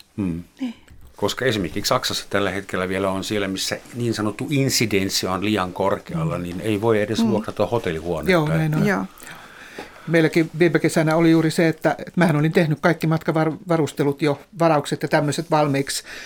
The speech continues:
Speaker 3: sitä meidän toukokuun lopun lähtöä varten, joka sitten peruuntui. Mut et olin kattonut sellaisia paikkoja, joissa ei tarvinnut maksaa mitään ennakkoon, että,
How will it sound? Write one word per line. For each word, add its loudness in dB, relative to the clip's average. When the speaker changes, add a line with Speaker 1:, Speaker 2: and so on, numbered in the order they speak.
Speaker 3:
sitä 2
meidän 4
toukokuun 6
lopun 4
lähtöä 2
varten, 0
joka 0
sitten -4
peruuntui. 0
Mut -2
et -2
olin 4
kattonut 2
sellaisia 0
paikkoja, 0
joissa 0
ei 2
tarvinnut 0
maksaa 0
mitään -2
ennakkoon, -4
että, -6